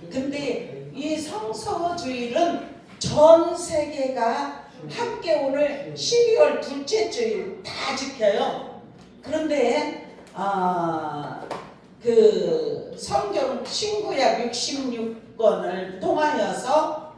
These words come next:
어, 이 성경이 어떻게 만들어졌냐면은 천오백 년에 걸쳐서 이 육십육 권이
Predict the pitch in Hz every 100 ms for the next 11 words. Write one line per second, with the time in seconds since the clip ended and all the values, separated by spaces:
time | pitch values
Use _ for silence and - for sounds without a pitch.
0 | - - - - - 185 180 170 160 156
1 | 160 262 294 294 415 453 427 392 262 240
2 | 262 311 330 - - - - 240 277 427
3 | 269 233 - 240 262 247 226 196 190 180
4 | 175 175 294 285 - - - - - 508
5 | 494 440 311 294 277 254 240 233 226 220
6 | 214 220 185 240 254 262 - - - 240
7 | 233 214 240 226 294 247 208 - 214 185
8 | - 294